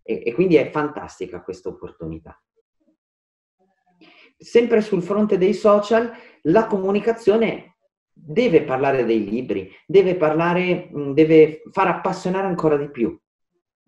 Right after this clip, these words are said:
E il passo successivo, do-, dove in, proprio in queste ultime settimane si iniziano a vedere un po' delle evoluzioni, è questo connubio tra presentazione online e acquisto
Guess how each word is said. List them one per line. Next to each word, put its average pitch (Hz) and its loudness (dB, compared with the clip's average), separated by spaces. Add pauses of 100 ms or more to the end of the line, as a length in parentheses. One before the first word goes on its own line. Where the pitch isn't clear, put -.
(560)
E - 4
il 175 -6
passo 220 0
successivo, 180 -2
do-, - -8
dove 156 4
in, 156 0
proprio 220 0
in 170 -4
queste 165 -4
ultime 170 -6
settimane 139 -4
si - -8
iniziano 160 -2
a 135 -6
vedere 143 4
un 107 -4
po' 143 0
delle 120 2
evoluzioni, 160 0 (260)
è 180 0 (300)
questo 196 0
connubio 185 0
tra 135 -6 (180)
presentazione 151 0
online 120 -2
e 214 2
acquisto 139 0